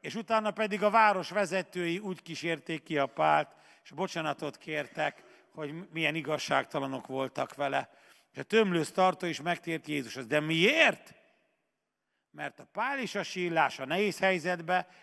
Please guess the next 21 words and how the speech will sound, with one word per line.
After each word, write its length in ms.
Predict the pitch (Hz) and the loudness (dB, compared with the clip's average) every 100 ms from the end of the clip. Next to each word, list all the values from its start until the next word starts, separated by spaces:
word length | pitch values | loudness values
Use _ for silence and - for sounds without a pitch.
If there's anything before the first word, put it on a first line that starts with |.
| _ | _
nem 240 | 302 392 | -6 4
egymást 580 | 349 240 196 190 180 - | 6 4 4 6 6 4
hibáztatta, 1200 | 202 185 175 170 165 - 175 160 _ 175 190 - _ _ _ | -6 0 6 6 4 -2 -6 -6 _ -6 -6 -10 _ _ _
hogy 260 | - 208 208 | -2 -2 0
figyeltél 640 | 214 170 185 175 175 165 | -4 2 2 2 -2 -2
te 160 | 180 165 | 0 0
az 180 | 156 131 | 0 -2
Úrra, 560 | 156 147 151 147 - - _ _ | -4 0 0 0 -2 -18 _ _
milyen 280 | 175 202 190 | 0 2 4
vezetés 600 | 185 156 175 - 170 139 | 2 4 0 0 -2 -2
volt 220 | 160 156 | -4 -2
ez, 120 | 160 | -2
hogy 120 | 151 - | -2 -4
kiűzted 460 | 190 175 - 151 | -2 -2 -2 -4
a 60 | 147 | -2
démont 440 | 165 156 151 147 | 0 0 -2 -4
abból 220 | 147 143 | -4 -2
a 40 | 147 | -2
jövendő 420 | 139 143 139 139 | 0 -2 -4 -6
mondó 420 | 139 135 131 131 | -6 -10 -6 -4
lányból. 720 | 131 127 127 127 131 127 120 | 0 2 0 -4 -6 -6 -6